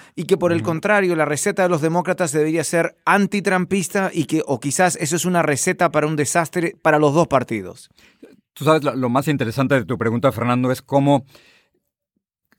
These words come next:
Speaker 2: tenemos que reconocer que el punto de referencia es Donald Trump.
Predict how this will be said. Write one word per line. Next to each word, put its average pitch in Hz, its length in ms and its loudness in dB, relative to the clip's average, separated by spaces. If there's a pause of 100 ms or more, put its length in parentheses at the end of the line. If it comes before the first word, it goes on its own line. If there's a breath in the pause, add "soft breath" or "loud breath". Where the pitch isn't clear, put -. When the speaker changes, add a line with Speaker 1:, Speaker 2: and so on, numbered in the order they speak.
(100)
Speaker 2:
tenemos 139 340 2
que 139 100 0
reconocer 110 600 -2
que 127 140 -2
el 113 240 -6
punto 143 320 2
de 135 40 6
referencia 117 480 -2
es 120 120 0
Donald 127 280 2
Trump. 151 300 -2